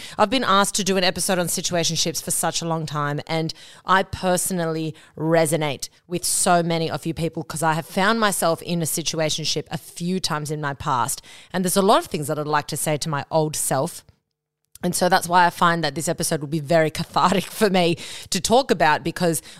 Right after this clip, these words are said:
I know exactly what it is to be in a situation where you're really into someone, where it kind of feels like it's headed some way, but you're just not sure what the fuck is going on, or you don't know why things are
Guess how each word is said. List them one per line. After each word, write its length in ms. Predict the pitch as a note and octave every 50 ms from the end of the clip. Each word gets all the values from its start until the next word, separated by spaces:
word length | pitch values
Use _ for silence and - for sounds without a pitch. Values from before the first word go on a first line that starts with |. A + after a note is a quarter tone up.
| -
I 160 | - E3+ F3
know 760 | F3 F3 E3+ E3+ E3+ E3+ F3 F3 E3+ E3+ E3+ F3 F3 E3+ E3+ D#3+ - - - - - _ -
exactly 800 | F3+ D#3+ C#3+ C#3+ C3+ C#3 F#3+ F#3+ F3+ - - - E3+ D3+ D3+ D3
what 240 | C#3+ C#3 E3+ E3+ E3
it 100 | D#3+ D3+
is 220 | D#3 D3 C3 -
to 80 | - D#3+
be 160 | B2+ D#3+ D3+
in 80 | D#3+
a 40 | E3
situation 540 | D#3+ - D#3+ C#3 - D#3 D#3+ D3+ C#3+ - C#3+
where 80 | D3 D3
you're 140 | C#3 D3
really 380 | C#3+ C#3 D3+ F3 F#3+ G3+ G3+ C#3
into 160 | F3+ F3 F#3+
someone, 440 | D#3 - - D#3 D#3 D3 D3 D3+ D3+
where 140 | D3 D3+ D3
it 80 | C#3
kind 260 | - - - F#3+ G3+ G#3
of 80 | G3
feels 220 | - - F#3 F3 E3
like 140 | E3 -
it's 100 | D3+ C3
headed 300 | - E3+ E3 D#3 D#3+ -
some 240 | - - D#3 D3 D3
way, 160 | D3 D3 D3
but 100 | C3 D#3+
you're 180 | D3 C#3 D3+ C#3+
just 400 | - - - G3 D3+ D#3 - -
not 300 | F#3+ F#3 F3 - - _ _ -
sure 360 | - - - G3+ F3+ E3+ D#3+
what 140 | D3+ D#3+ -
the 40 | D#3+
fuck 300 | - - F3 D#3+ - -
is 80 | C#3
going 280 | C3+ - D#3 D#3+ D#3 C#3+
on, 160 | D3+ D3+ C#3+
or 60 | C#3+
you 140 | D3 D#3 D#3
don't 320 | C#3+ B2 F#3 F#3 F#3 F3+ C#3
know 240 | E3+ E3+ F3+ F3+
why 180 | E3 D#3 D#3 D3
things 260 | D3 - F3 E3 C#3+
are 140 | D3+ D3+ C#3